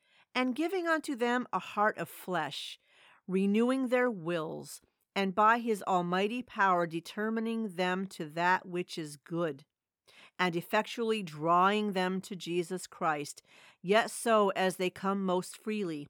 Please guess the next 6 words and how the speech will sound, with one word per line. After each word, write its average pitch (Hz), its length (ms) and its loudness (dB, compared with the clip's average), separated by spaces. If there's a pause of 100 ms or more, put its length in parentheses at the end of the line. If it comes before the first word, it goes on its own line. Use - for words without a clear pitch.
(480)
being 190 500 0
made 180 420 0
willing 156 500 -4 (460)
by 160 260 0
his 156 360 -10
grace." 143 640 -10